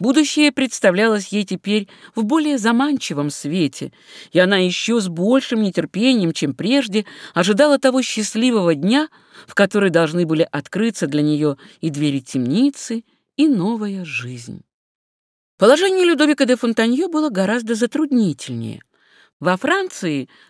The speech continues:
любезность, волокитство принадлежат к характеристическим народным элементам,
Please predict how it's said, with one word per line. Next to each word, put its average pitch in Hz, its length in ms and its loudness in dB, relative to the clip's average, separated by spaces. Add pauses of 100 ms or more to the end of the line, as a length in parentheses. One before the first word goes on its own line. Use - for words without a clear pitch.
любезность, 226 800 0
волокитство 196 920 -4 (380)
принадлежат 208 800 0 (320)
к - 60 -20
характеристическим 208 1160 -2
народным 202 540 0
элементам, 185 720 -2